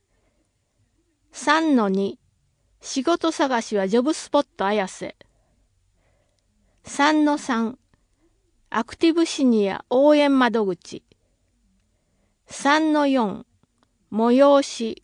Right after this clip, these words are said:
講座。三の五、募集。三の六、お知らせ。三の七、再利用できる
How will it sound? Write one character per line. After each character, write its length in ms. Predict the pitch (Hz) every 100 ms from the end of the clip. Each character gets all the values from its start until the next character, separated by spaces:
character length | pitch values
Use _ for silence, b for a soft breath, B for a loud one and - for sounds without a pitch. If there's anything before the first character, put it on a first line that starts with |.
| _
講 280 | - 247 247
座。 320 | 226 208 190 - _ _ _ _ _ _ _ _ _ _ _ _
三 440 | - 277 294 294
の 180 | 277 269
五、 300 | 233 226 214 - _ _ 208
募 160 | 196 208
集。 520 | - 233 226 214 208 _ _ _ _ _ _ _ _ _ _ _ _
三 480 | - - 294 311 311
の 140 | 302
六、 540 | 269 247 - 233 226 - _ _
お 80 | 208
知 240 | - 254
ら 160 | 240 233
せ。 380 | - 208 196 - _ _ _ _ _ _ _ _ _ _ _ _ _ -
三 440 | - 277 311 311
の 120 | 294
七、 380 | 269 240 196 - - _ _ _ -
再 400 | - 330 359 359
利 160 | 349
用 180 | 339 294
で 160 | 233 240
き 160 | 226
る 220 | 185 190